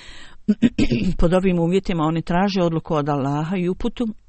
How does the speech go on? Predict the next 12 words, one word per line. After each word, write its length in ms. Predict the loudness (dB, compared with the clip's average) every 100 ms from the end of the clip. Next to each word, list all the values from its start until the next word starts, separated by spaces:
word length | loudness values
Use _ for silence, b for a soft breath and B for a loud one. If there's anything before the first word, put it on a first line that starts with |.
| -12 -8 -4 0 0 -2 -8 -14 b b b b b -20 -20 -20 -20 -20 -20 -20 -20 -20 -20 -20 -20 -20 -20 -20 -20 -20 B B B B
Ima 300 | 0 2 2
ljudi 440 | 0 0 -2 -4 -6 -12 -20 -20 -20 -20 -20 -20 -20 -20 -20 -20 b b b b b b b -10
na, 200 | -6 -6 -8 -20 -14
da 180 | -6 -4
oni 360 | -2 -2 -2 -4 b b b b b -8
negiraju 840 | -4 -2 -2 -2 -4 -6 -8 -12 -18 -18
Allaha, 400 | -8 -6 -4 -4
njihova 340 | -4 -4 -4 -6
vjera 260 | -4 -4
je 100 | -4
onda 180 | -4 -6
pogrešna. 540 | -6 -8 -8 -12 -14